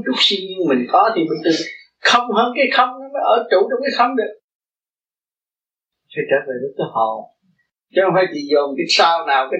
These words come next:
tăng nào, không phải cái đó. Cái đó tặc rồi. Trung tim bộ đầu là cái chuyên môn để mở cửa cho cái hồn đi.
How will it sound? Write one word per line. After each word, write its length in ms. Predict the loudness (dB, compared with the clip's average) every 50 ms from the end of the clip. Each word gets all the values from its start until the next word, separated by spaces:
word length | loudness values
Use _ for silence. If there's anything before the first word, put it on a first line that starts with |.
| 0
tăng 240 | 0 0 0 0 -2
nào, 340 | -2 0 0 0 -2 -6 -8
không 180 | -6 -4 -4 -4 -2 -2
phải 120 | -2 -2 -2
cái 100 | -6 -8 -8
đó. 120 | -8 -10 -10 -12 -18 _ _ _
Cái 80 | -14 -10 -8
đó 60 | -8 -4 0
tặc 120 | 0 0 0 0
rồi. 120 | 0 0 0 -2 -4 -8 -14 _ _ _ _ _ _ _ _ _ _ _ _ _ _ _ _ _ _ _ _ _ _ _ _ _ _ _ _
Trung 120 | 0 0 2 2 0 0 0
tim 180 | 0 0 0 0 0
bộ 100 | 2 2 2
đầu 200 | 2 2 2 0 -4 -8 _ _ _ _ _ _ _ _ _ _ _ _ _ _ _ _ _ _ _ _ _ _ _ _ _ -8 -2 0 0 0 0 -2
là 60 | -4 -4 -2 0
cái 80 | 0 2 0 0
chuyên 220 | 0 -2 -4 -4 -2 -2 0
môn 200 | 0 0 0 0 -2 -6 -4
để 80 | -2 -2 0 0 2
mở 120 | 2 2 2 2 0 -4 -4 0
cửa 160 | 2 2 2 2 0
cho 80 | -2 -2
cái 80 | -2 -2 0
hồn 140 | 0 -2 -4 -6
đi. 60 | -10